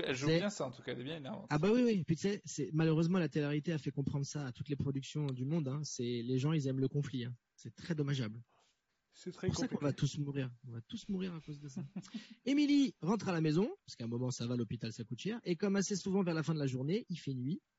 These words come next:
Speaker 2: et là, elle voit d'un coup par la fenêtre ce qui semblerait être notre poltergeist Sébastien Chabal, hein, du coup, elle a le réflexe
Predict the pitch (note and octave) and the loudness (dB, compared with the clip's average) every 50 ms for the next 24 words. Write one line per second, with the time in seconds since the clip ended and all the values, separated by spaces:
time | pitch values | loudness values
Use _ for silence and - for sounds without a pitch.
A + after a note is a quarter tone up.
0 | _ _ _ - - - _ _ _ _ _ G#3+ G3+ D3 A#2 - - _ _ _ | _ _ _ -20 -20 -20 _ _ _ _ _ 0 0 0 0 -6 -12 _ _ _
1 | _ _ _ _ _ _ _ - F#3+ F#3 D3 D3 C#3 D3 G3+ G#3 - G#3+ F#3+ - | _ _ _ _ _ _ _ 0 0 2 2 2 2 2 2 2 2 2 2 2
2 | F#3 E3+ D#3+ - - A#2+ F3 - - - _ _ _ _ _ - - - - A#3 | 2 0 -2 -2 -4 -6 -6 -6 -10 -16 _ _ _ _ _ -14 -8 0 2 2
3 | A#3+ - - - A#3+ A#3+ A#3+ A3 A3+ G#3+ G#3 G3+ - G3 G3 - - F3 F3+ F#3 | 2 2 2 2 2 4 6 6 6 6 4 2 0 -2 -4 -2 2 2 2 2
4 | - - F3 E3+ D#3 C3+ E3+ D#3+ - E3+ D3+ D#3 D#3 D#3+ E3 - - D3 C3+ C#3+ | 2 2 2 2 4 4 2 2 2 0 0 0 -2 -2 -2 -2 -2 -2 -2 -2
5 | C#3 - C#3 C3+ C3 - A#2+ A#2 C#3 F#3 G3 D3 D#3+ E3 D3 C#3 D3 C#3+ - F3 | -4 -2 -2 -4 -2 -2 -4 -2 -2 -2 -2 -2 -2 -4 0 -2 -2 0 2 2
6 | G#3 A#3+ - - E3 F3 F#3 F3+ F3+ F3 D#3+ F3 E3 - - E3 E3 D#3+ D#3 - | 2 2 2 0 0 2 4 4 4 6 6 4 2 2 0 -2 -2 -2 -4 -6
7 | - | -10